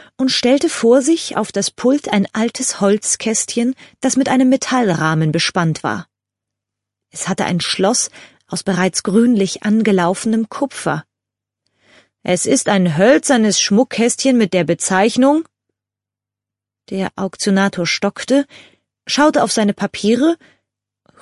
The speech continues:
runzelte die Stirn und fuhr dann fort, „mit der Bezeichnung die Büchse der Pandora. Der Inhalt besteht aus“,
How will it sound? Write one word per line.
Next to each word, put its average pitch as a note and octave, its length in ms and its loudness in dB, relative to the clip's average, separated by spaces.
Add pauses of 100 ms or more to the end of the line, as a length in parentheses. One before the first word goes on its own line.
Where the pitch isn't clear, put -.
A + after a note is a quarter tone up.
runzelte G3+ 560 0
die F3 140 -2
Stirn A3+ 380 0
und G#3 120 0
fuhr A3 200 2
dann G3+ 160 2
fort, G3+ 360 0 (840)
„mit F3+ 220 -2
der G3 140 2
Bezeichnung B3+ 880 2 (320)
die E3 120 -2
Büchse A#3+ 520 0
der G3+ 240 4
Pandora. F3+ 840 2 (880)
Der E3 140 0
Inhalt C#4+ 360 4
besteht A#3 420 0
aus“, A#3 420 0